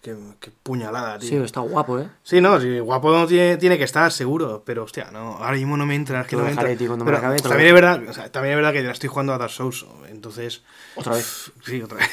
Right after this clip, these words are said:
Speaker 2: Claro, claro.
Speaker 1: No me, no me interesa mucho, la verdad. Por cierto, también estoy probando el Call of the Sea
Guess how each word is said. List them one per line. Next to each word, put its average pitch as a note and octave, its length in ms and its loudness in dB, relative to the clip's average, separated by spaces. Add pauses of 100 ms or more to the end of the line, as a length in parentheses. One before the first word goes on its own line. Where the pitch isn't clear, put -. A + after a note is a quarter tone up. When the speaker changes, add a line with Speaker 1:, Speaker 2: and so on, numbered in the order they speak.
Speaker 2:
Claro, C3+ 220 0
claro. C3 180 -6
Speaker 1:
No C3 140 0
me, C3+ 220 4
no C3 120 -2
me C3 80 0
interesa C3 720 -2
mucho, C3 240 -6
la G#2 100 -8
verdad. G#2+ 280 -8 (160)
Por - 100 -6
cierto, F#3 240 6
también C#3 220 0
estoy G3 220 0
probando F3+ 520 2
el A#2 160 -4
Call C#3+ 160 0
of D#3+ 100 -4
the C#3 120 0
Sea D#3+ 240 4